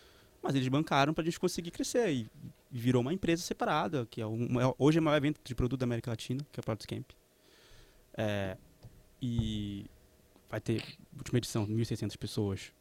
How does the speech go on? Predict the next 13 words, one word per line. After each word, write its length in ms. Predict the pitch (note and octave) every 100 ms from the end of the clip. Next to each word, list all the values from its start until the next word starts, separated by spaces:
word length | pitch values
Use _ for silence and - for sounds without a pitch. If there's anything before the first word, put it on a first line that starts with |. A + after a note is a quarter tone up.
| _ -
mais 140 | G#2+
ou 60 | G2+
menos. 180 | G2 -
Pô, 220 | B2 G2+ - _ -
gigantesco, 420 | C3+ D#3 C3+ A#2
o 20 |
negócio 180 | G#2+ A#2
começou 220 | B2+ -
com 60 | B2+
cento 180 | B2 -
e 40 |
vinte. 420 | G#2+ A2 A2 - - - - - - - - -
É, 400 | A2 G2+ F#2+